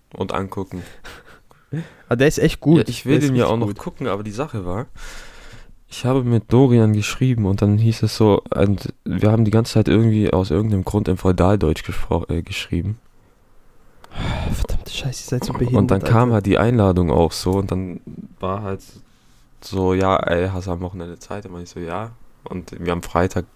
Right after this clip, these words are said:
Speaker 1: geschrieben und dann hatte ich Freitag jetzt keine Zeit, den Film noch anzugucken, deswegen haben wir dann King Kong versus Godzilla angeguckt.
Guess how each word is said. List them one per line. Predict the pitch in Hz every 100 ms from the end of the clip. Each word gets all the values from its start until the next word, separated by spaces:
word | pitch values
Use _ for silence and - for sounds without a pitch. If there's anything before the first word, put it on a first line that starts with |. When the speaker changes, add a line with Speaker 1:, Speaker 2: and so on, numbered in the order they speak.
| -
Speaker 1:
geschrieben | - - 101 104
und | 95
dann | 87 87
hatte | 92 90
ich | 92
Freitag | - 90 -
jetzt | 90 -
keine | 92 87
Zeit, | - 87
den | 90
Film | - 110
noch | 87
anzugucken, | 85 - - 98
deswegen | 90 92 87 95
haben | 92
wir | 90
dann | 90
King | - 101
Kong | 95
versus | 95 95
Godzilla | - - 117
angeguckt. | 85 87 -